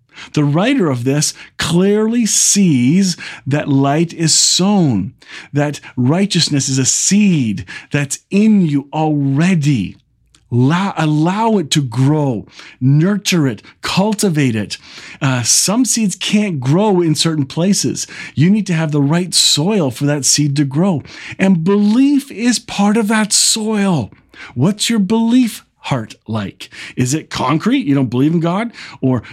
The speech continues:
is it, uh, a path of, uh, weeds and that'll suck you up?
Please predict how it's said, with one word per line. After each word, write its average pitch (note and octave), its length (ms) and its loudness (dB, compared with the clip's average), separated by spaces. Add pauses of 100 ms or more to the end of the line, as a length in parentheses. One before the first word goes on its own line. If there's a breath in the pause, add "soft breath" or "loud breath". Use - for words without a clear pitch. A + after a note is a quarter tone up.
is C#3+ 160 -2
it, C#3+ 160 -4 (220 loud breath)
uh, A2+ 200 -4
a A#2 120 -4
path D#3 500 -2
of, A#2+ 240 -2 (320 loud breath)
uh, G#2+ 100 2
weeds F#3+ 460 2
and C3 160 0
that'll B2 220 -2
suck E3+ 320 -4
you C#3 160 2
up? G#3+ 180 -4